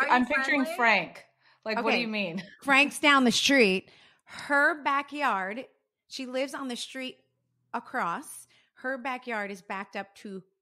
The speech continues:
Speaker 3: pretty much my backyard. She's a slight slant, but that's where she lives with her <laughs> husband in my backyard.
Speaker 2: Do you guys look alike? Like, does he have a type?
Speaker 3: Um, she's, she's cute. She's a cute little, um, brunette Italian.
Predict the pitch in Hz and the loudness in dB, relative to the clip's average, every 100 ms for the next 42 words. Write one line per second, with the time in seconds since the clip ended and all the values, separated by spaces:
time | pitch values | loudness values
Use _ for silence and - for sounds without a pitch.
0 | _ 254 240 208 208 185 175 170 185 170 | _ -10 -8 -10 -6 -6 -4 -8 -8 -12
1 | 220 208 202 - - 233 240 247 254 254 | -12 -12 -12 -12 -12 -10 -8 -6 -4 -4
2 | 254 - _ _ _ _ - - 220 202 | -4 -10 _ _ _ _ -20 -18 -12 -8
3 | 196 214 349 - _ _ _ - 269 262 | -4 -4 -6 -14 _ _ _ -10 -4 -4
4 | 294 330 - 320 247 233 254 262 269 247 | -4 -6 -6 -2 0 0 -2 -4 0 2
5 | 247 277 359 254 254 - 381 - - - | 2 6 4 4 0 0 2 2 -2 -8
6 | - - - _ - 359 370 311 294 285 | -8 -18 -20 _ -2 0 2 4 4 2
7 | 254 285 294 311 254 233 240 240 262 254 | 2 4 6 6 2 0 0 0 -2 0
8 | 262 254 233 220 208 254 240 214 208 202 | 0 0 -4 -4 -6 -2 -2 -2 -4 -4
9 | 156 - - _ _ _ _ _ - 330 | -4 -6 -16 _ _ _ _ _ 2 2
10 | 320 269 - - 453 453 - 415 427 - | 2 -6 -10 -2 0 0 -6 -8 -8 -2
11 | 480 440 226 - 262 285 - 330 320 285 | 2 4 2 -2 -4 -4 -4 -4 -2 -2
12 | 277 277 269 277 277 - 240 233 233 233 | -2 0 0 0 -2 -2 0 0 0 -4
13 | 247 254 240 233 240 254 - 226 220 190 | -6 -6 -4 -4 -4 -8 -6 -6 -4 -8
14 | 175 175 | -10 -14